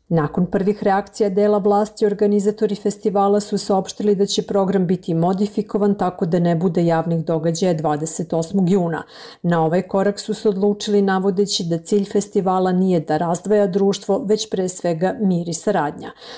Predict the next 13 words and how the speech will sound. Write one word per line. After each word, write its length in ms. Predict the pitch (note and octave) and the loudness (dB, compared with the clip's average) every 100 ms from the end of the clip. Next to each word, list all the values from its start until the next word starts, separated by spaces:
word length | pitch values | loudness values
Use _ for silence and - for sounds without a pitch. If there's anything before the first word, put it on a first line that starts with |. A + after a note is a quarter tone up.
| - | -6
Marko 360 | F3 D#3+ E3 E3+ | -2 -2 -2 -2
Milosavljević 880 | E3+ E3 E3 F3 F3 G3 F#3+ G3 G3+ | 2 2 0 0 0 0 0 0 0
iz 140 | E3 | 0
Inicijative 720 | F3 F3 E3+ F3 E3 G3 G3+ | 2 0 0 0 0 2 2
mladih 400 | F#3 F3 F#3+ G#3+ | 2 2 2 0
za 100 | E3+ | 0
ljudska 380 | E3+ G3 - F3+ | 0 -2 -2 -4
prava, 420 | D#3+ F3+ F#3+ G#3 | -2 0 0 0
koja 220 | G3+ F3+ D#3+ | 0 0 2
je 160 | D#3+ | 2
jedan 300 | E3+ G3+ G#3 | 0 2 2
od 140 | F3 D#3+ | 2 0
organizatora, 840 | D#3+ D#3+ E3 G3+ A#3+ A#3+ G3+ | -2 -2 -2 0 0 2 0